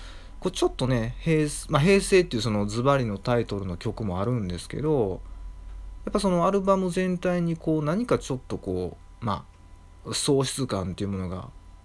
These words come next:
漂っていて、まあ、平成っていうのがちょっと擬人化されてるっていうんですかね。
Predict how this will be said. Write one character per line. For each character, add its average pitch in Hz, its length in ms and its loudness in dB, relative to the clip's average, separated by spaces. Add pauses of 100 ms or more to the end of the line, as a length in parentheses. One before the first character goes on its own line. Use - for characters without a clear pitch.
漂 107 340 -2
っ 101 40 -8
て - 200 -8
い 101 100 -4
て、 131 420 -2 (1600)
ま 110 360 -2
あ、 - 40 -20 (140)
平 135 260 2
成 127 560 4
っ 127 60 -4 (380)
て - 80 -4
い 117 80 2
う 110 40 -2
の 107 80 0
が 98 80 0
ち 104 80 -4
ょ - 20 -2
っ - 20 -2
と 101 80 -2
擬 113 160 0
人 113 300 0
化 110 100 0
さ 120 140 0
れ 120 100 2
て 120 160 -2
る 113 60 -2
っ 107 40 -4
て - 140 -12
い 87 40 -4
う 73 40 -6
ん - 20 -8
で - 60 -10
す - 80 -14
か 98 100 -8
ね。 202 300 -4